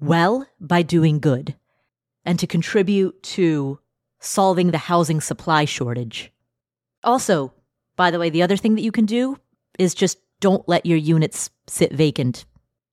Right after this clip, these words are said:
There are a lot of big Wall Street investors, big hedge fund investors that gobble up a bunch of properties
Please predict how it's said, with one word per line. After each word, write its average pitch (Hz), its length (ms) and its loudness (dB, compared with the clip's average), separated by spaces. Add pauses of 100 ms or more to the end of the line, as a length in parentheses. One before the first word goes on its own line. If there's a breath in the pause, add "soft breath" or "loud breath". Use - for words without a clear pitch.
(220)
There 185 180 2
are 175 120 2
a 170 60 2
lot 170 520 0
of 156 440 -2 (680)
big 180 180 2
Wall 156 260 2
Street 196 280 -2
investors, 175 500 0
big 180 200 0
hedge 160 320 0
fund 185 220 2
investors 190 640 0
that 156 300 -2
gobble 165 320 2
up 165 120 0
a 165 60 -4
bunch 160 180 0
of 165 120 -8
properties 196 540 0